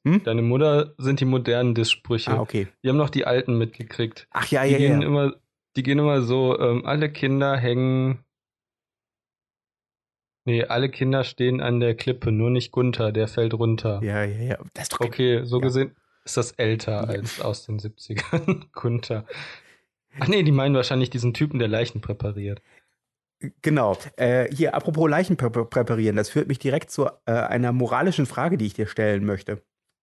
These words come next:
Speaker 2: Äh,
Speaker 1: Bist du
Speaker 2: leg los.
Speaker 1: bist du bereit?
Speaker 2: Ich werd spontan antworten.
Speaker 1: Also folgende
Speaker 2: Hoffentlich geht das nicht
Speaker 1: hypothetische,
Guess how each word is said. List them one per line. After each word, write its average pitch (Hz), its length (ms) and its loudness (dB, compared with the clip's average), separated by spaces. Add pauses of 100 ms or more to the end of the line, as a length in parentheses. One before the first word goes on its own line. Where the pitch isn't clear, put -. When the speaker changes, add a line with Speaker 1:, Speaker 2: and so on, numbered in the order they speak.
(920)
Speaker 2:
Äh, 123 500 0
Speaker 1:
Bist 127 80 0
du 127 40 2
Speaker 2:
leg 185 180 2
los. 143 320 2
Speaker 1:
bist 139 160 -2
du 165 40 0
bereit? 127 460 0
Speaker 2:
Ich - 180 -4
werd 139 160 0
spontan 131 720 -2
antworten. 113 500 -2
Speaker 1:
Also 117 220 2
folgende 165 360 4
Speaker 2:
Hoffentlich 160 160 2
geht 160 320 0
das 151 120 0
nicht - 20 -
Speaker 1:
hypothetische, 143 100 2